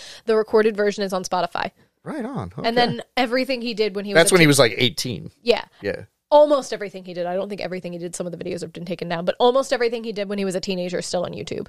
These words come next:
Speaker 2: Nice. I'll definitely give him a wa-, I'm, I'm definitely gonna give this guy, like, a watch. I, I still have to see, um, the, uh, the Big Sick and stuff that he was in. I haven't seen
Speaker 1: He was
Speaker 2: Third
Speaker 1: in the Big Sick?
Speaker 2: He's in the Big Sick.
Speaker 1: What?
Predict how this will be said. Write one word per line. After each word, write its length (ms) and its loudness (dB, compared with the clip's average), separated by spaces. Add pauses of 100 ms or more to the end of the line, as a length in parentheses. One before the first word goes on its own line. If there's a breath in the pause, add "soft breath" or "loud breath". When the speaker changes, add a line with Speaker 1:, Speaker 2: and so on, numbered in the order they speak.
Speaker 2:
Nice. 500 -4
I'll 100 4
definitely 300 0
give 180 4
him 80 -2
a 80 2
wa-, 140 0
I'm, 240 4
I'm 140 4
definitely 300 6
gonna 160 2
give 140 4
this 140 -2
guy, 340 2 (280)
like, 200 0
a 100 0
watch. 300 2
I, 220 4
I 80 8
still 240 8
have 200 6
to 100 -8
see, 320 2
um, 420 0
the, 180 -6 (140)
uh, 400 2
the 80 -2
Big 180 -6
Sick 400 -2
and 120 -8
stuff 300 -4
that 100 -8
he 60 -6
was 140 -8
in. 180 -6
I 100 -2
haven't 220 -2
seen 160 -8
Speaker 1:
He 80 -2
was 100 4
Speaker 2:
Third 120 4
Speaker 1:
in 60 4
the 80 2
Big 80 0
Sick? 380 -2
Speaker 2:
He's 120 -6
in 60 -8
the 80 -2
Big 160 -6
Sick. 180 -12
Speaker 1:
What? 520 2